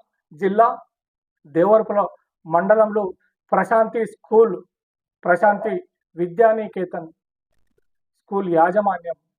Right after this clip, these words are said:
విద్యార్థుల తల్లిదండ్రుల మీద చేస్తున్నటువంటి ఆగడాలపై విద్యార్థుల తల్లిదండ్రులు వాపోతూ మనల్ని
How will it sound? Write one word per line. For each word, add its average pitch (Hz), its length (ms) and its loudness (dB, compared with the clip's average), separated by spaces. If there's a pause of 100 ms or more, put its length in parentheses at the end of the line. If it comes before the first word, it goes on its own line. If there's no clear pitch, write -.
(1500)
విద్యార్థుల 214 580 2 (440)
తల్లిదండ్రుల 214 480 0
మీద 190 260 -6 (760)
చేస్తున్నటువంటి 226 800 0 (380)
ఆగడాలపై 202 760 0 (2750)
విద్యార్థుల 175 580 -4 (380)
తల్లిదండ్రులు 185 680 -4 (420)
వాపోతూ 180 640 -6 (1200)
మనల్ని 170 400 -6